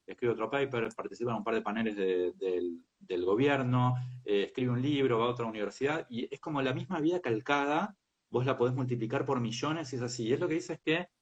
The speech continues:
eh, y, y es un concepto, si querés, talebiano, digamos, eh, que es gente que tiene muy poco rango de, de experiencias, ¿no? Entonces, que te puede resolver teóricamente, digamos, la solución a un problema,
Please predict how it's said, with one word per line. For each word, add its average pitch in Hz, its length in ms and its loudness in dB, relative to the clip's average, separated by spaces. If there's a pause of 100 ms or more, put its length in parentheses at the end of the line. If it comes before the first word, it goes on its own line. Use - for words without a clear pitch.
(380)
eh, 98 600 2 (180)
y, 110 140 -2
y 107 120 0
es 101 120 -2
un 123 80 -2
concepto, 113 400 -2
si - 120 -6
querés, 104 220 0
talebiano, 110 800 2
digamos, 113 520 -4 (340)
eh, 104 220 4
que 143 80 -8
es 143 80 -8
gente 180 240 -4
que 131 80 0
tiene 147 240 -2
muy 151 220 -6
poco 175 260 0
rango 160 500 0
de, 104 280 4
de 101 100 -10
experiencias, 107 960 -2
¿no? 113 160 -8
Entonces, 123 360 -4
que 104 100 -2
te - 120 -6
puede 131 220 2
resolver 123 580 2 (400)
teóricamente, 123 840 2
digamos, 107 240 2
la 98 80 -4
solución 92 360 -6
a - 20 -4
un 120 60 -4
problema, 131 640 2